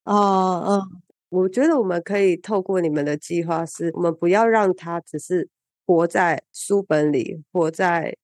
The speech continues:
Speaker 2: 博物馆里面，我们可以把它重新找回来。那些曾经可能因为这些移民啊、殖民啊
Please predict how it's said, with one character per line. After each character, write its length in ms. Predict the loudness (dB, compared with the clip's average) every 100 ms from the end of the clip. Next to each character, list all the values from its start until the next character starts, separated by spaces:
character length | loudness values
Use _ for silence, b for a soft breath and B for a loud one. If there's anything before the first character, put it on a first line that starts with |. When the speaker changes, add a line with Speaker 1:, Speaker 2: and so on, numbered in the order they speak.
| -4
Speaker 2:
博 140 | 0
物 120 | 0
馆 240 | 0 -2 -2
里 140 | -6
面， 260 | -6 -8 -8 _ -4
我 80 |
们 180 | 0 0
可 220 | 0 2 2
以 100 | 2
把 220 | 0 -4
它 180 | -4 -6
重 240 | -6 -8
新 240 | -6 -6
找 240 | -6 -8 -10
回 100 | -12
来。 280 | -10 -12 -14 _ _ _ -2
那 160 | -2
些 200 | 2 0
曾 300 | 2 2 2
经 260 | 2 2 2
可 200 | 0 0
能 280 | 0 -2 0
因 300 | 2 4 4
为 220 | 4 2
这 180 | 0 -2
些 320 | 0 0 0
移 240 | -4 -2 0
民 340 | 2 0 -2
啊、 80 | -6 _ _ -10
殖 260 | -2 0 2
民 320 | 2 2 0
啊 260 | -2 -6